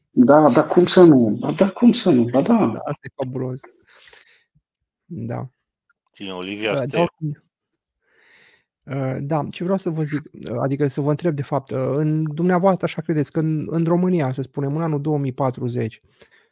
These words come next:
Speaker 2: uh, copiii și tinerii de vârsta domnului Dan, care are probabil douăzeci și un pic de ani, um, vor avea o educație științifică mai riguroasă decât, uh,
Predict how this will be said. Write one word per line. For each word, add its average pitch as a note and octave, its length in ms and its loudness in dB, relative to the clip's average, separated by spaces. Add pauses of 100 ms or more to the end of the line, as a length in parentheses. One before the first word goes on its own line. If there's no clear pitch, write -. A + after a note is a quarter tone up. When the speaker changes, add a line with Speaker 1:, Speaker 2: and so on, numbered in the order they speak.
(240)
Speaker 2:
uh, C3+ 180 -6 (180)
copiii F3 420 0
și D3+ 160 -4
tinerii C3+ 420 -2
de C3+ 120 -2
vârsta D3 360 -2
domnului C#3+ 400 -2
Dan, B2+ 200 -2
care C3 160 -2
are C#3 100 -2
probabil C3+ 400 -2
douăzeci C3+ 300 0
și - 80 -10
un C3 60 -4
pic B2 220 -6
de C3 100 -2
ani, B2 300 -4 (600)
um, C3 840 -6 (1300)
vor D3 260 2
avea D3+ 160 4
o F3+ 60 4
educație D#3 460 0
științifică D#3 560 -4
mai D3+ 260 4
riguroasă C#3 640 0
decât, F3 360 -6
uh, E3+ 160 -2